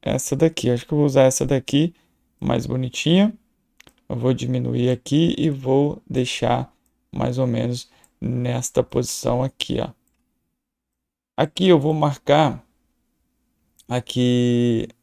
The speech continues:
acima, linha A, vou marcar diretrizes, que são essas guias. E aí eu vou trazer um pouquinho mais pra cá. Vou pegar a ferramenta retângulo, vou fazer um, um retângulo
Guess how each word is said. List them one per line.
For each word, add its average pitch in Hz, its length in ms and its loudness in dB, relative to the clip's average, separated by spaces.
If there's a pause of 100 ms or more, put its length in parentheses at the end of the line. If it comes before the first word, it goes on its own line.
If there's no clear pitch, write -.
(220)
acima, 135 500 0
linha 117 240 0
A, 123 300 2
vou 120 120 -2
marcar 123 300 -4
diretrizes, 131 880 0 (340)
que 127 120 -4
são 123 200 -2
essas 143 320 0
guias. 110 480 -6 (400)
E - 60 -2
aí - 60 -2
eu - 20 -4
vou 120 100 0
trazer 120 300 0
um 120 100 -2
pouquinho 120 360 -6
mais 120 200 -4
pra - 220 -4
cá. - 260 -10 (720)
Vou 131 140 -2
pegar 123 300 4
a 117 40 0
ferramenta 120 560 -2
retângulo, 165 760 0 (240)
vou 131 300 -2
fazer 123 460 0
um, 120 260 -4 (160)
um 123 140 -6
retângulo 147 760 0